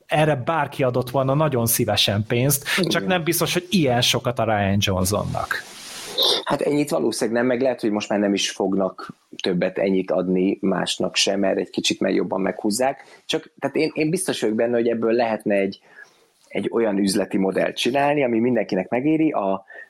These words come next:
Speaker 2: a, a színefileket is kielégíti, ö, szerintem még, még több rendezőt magukhoz tudnának, ö, csalogatni, mert én azt olvastam, a Ryan Johnson is mondta, hogy neki ez egy ilyen kikötése volt, hogy legyen előtte, ö, izé,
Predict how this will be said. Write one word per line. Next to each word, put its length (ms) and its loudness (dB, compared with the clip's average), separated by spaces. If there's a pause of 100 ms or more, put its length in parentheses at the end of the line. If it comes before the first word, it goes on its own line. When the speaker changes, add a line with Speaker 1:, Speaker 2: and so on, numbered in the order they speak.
(120)
Speaker 2:
a, 120 -4 (160)
a 80 -4
színefileket 1300 0
is 280 2
kielégíti, 1040 2 (640)
ö, 240 2
szerintem 320 0
még, 400 2
még 260 0
több 180 0
rendezőt 520 2
magukhoz 520 0
tudnának, 720 0 (240)
ö, 400 0 (160)
csalogatni, 560 0
mert 260 0
én 100 0
azt 160 -2
olvastam, 360 -2
a 200 0
Ryan 220 0
Johnson 280 -2
is 60 -2
mondta, 200 -2
hogy 80 0
neki 200 -2
ez 100 0
egy 100 0
ilyen 160 -2
kikötése 640 -2
volt, 400 -2 (280)
hogy 160 0
legyen 340 2
előtte, 600 0 (600)
ö, 240 -2
izé, 420 0